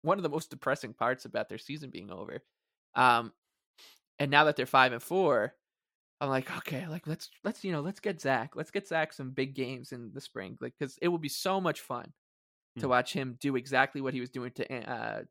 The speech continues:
Speaker 1: to Alexander Georgiev, uh,
Speaker 2: Yeah.
Speaker 1: uh, October twenty-ninth, to watch him do that to, uh, you know, s-, Tristan Jarry in a huge game in, like, the middle of March where the Islanders can,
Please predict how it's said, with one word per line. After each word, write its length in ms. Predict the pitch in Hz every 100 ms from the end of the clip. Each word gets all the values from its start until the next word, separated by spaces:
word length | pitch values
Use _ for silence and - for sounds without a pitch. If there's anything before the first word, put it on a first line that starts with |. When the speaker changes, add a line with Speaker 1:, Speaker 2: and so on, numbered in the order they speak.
| _
Speaker 1:
to 80 | -
Alexander 480 | 113 127 - 120 120
Georgiev, 760 | 120 123 123 117 113 113 117 - _ _ _ _ -
uh, 200 | 107 123
Speaker 2:
Yeah. 160 | 139 - - -
Speaker 1:
uh, 160 | 120 101 _ -
October 420 | - 135 135 131
twenty-ninth, 600 | 127 135 123 120 117 113 117 _ -
to 80 |
watch 240 | 127 127 -
him 120 | 123
do 160 | 123 131
that 320 | 123 113 110 -
to, 320 | 120 117 151 _ _ _ _ _ -
uh, 300 | 127 107 107 _ -
you 80 | 127
know, 40 |
s-, 220 | 110 - - _ _ _ -
Tristan 400 | - 160 - 123
Jarry 500 | 131 120 98 87 - -
in 140 | 135
a 40 | 131
huge 360 | - 147 127 -
game 240 | 131 110
in, 100 | 107
like, 180 | 101 98 _ _ _
the 60 | 139
middle 200 | 127 113
of 80 | 113
March 300 | 120 101 -
where 100 | 110
the 100 | 113
Islanders 360 | 110 113 107 -
can, 240 | - -